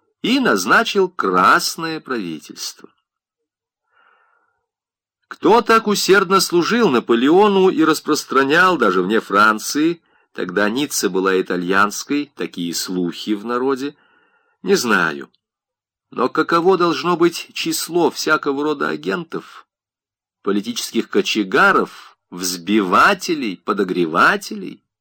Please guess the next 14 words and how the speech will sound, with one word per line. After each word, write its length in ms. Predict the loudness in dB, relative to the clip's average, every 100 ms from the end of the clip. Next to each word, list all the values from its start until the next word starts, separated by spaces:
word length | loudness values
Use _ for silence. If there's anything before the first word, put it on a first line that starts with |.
| _ _ _
когда 380 | -10 -6 -2 0
и 280 | 0 -2 -2
на 200 | 0 0
Ниццу 840 | -2 -6 -8 _ -16 -12 -8 -10 _ _ _
хватило. 760 | -16 -10 -10 -10 -12 -12 -12 -20 _ _ _ _ _ _ _ _ _ _ _ _ _ _ _ _ _ _ _ _ _ _ _ _
Через 300 | -4 0 2
час 320 | 2 2 0
явились 800 | -2 -2 0 0 0 -2 -2 -10 _
Фокт, 920 | -18 -2 4 6 4 -2 -10 -16 -16 -6
Орсини, 880 | -2 -2 -4 0 0 2 2 0 -4
Хоецкий, 960 | -8 2 2 4 0 0 -4 -8 -6 -4
Матьё 840 | -4 -6 -10 -8 0 4 4 2 -4 -10
и 120 | -8
другие. 880 | -6 -6 -6 -6 -2 -2 0 0